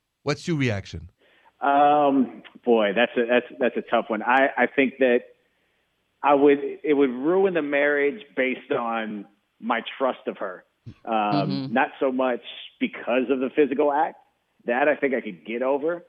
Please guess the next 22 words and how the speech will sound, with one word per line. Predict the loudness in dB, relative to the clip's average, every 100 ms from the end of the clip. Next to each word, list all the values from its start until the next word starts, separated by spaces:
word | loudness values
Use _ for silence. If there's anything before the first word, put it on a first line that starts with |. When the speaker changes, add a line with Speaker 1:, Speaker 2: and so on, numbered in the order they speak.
| _ _ _ -4
Speaker 2:
But | -2 -2
then | 0 2 2 -2 -6 -10 _ _ _ _ _
every | -2 0 0
time, | 0 0 2 2 2 0 -2 -6 -16 _
every | -2 0 0
time | 0 -2
that | -4
she | -6
went | -4 -4 -6
somewhere | -6 -6 -4 -4 -6 -10 -14 _ _ 0
or | 4 4 4
did | 2 2
anything, | 4 0 -2 -2 -2
my, | -4 -6 -6
my, | -6 -6 -6 -10 _ _ _ _ _ -8
in | -4
my | -2
mind, | 0 2 2 2
I |
would | -2 -4
be | -6
wondering | -4 -4 -2 -4 -6 -8